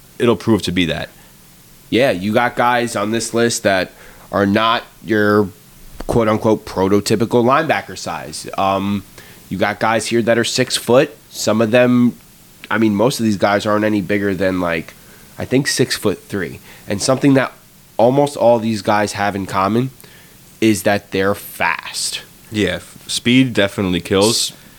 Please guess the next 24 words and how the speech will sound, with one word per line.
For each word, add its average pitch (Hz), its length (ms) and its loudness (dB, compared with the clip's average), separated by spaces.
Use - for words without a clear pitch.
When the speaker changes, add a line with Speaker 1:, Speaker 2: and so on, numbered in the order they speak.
Speaker 2:
hundred 127 280 0
percent. 90 460 -2
Speed 147 520 4
is, 107 460 2
speed 180 360 2
is 160 140 4
key 113 340 2
in 101 160 -2
today's 92 340 -2
N 87 120 -4
F - 160 -8
L. 78 280 -8
If - 140 -4
you're 160 120 4
slow, 123 380 2
you 101 200 -4
gotta 95 260 -2
go. 78 320 -6
I 90 140 -2
mean, 90 380 -4
so 110 280 2
for 107 300 -2
this 143 260 0
list, 123 560 0